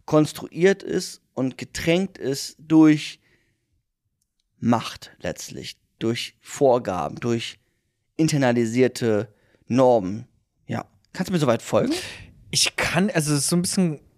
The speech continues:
Speaker 2: ja, Konglomerat an vielen Sachen irgendwie. Aber ich kann dir soweit folgen. Also ja, klar, ist natürlich auch was, was man beobachtet im Fernsehen, findet auch, ne, irgendwie, äh, d-, das selten statt. Und wenn, dann natürlich auch eine ganz bestimmte Form auch oft, ne?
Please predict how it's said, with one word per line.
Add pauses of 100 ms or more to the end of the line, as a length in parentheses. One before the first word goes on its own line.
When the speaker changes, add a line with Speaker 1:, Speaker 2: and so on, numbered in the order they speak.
(120)
Speaker 2:
ja,
Konglomerat
an
vielen
Sachen (120)
irgendwie. (140)
Aber
ich
kann
dir
soweit
folgen.
Also
ja,
klar,
ist
natürlich
auch
was,
was
man
beobachtet
im
Fernsehen,
findet
auch, (400)
ne,
irgendwie,
äh,
d-, (140)
das
selten (160)
statt. (200)
Und
wenn,
dann
natürlich
auch
eine
ganz
bestimmte
Form
auch
oft,
ne?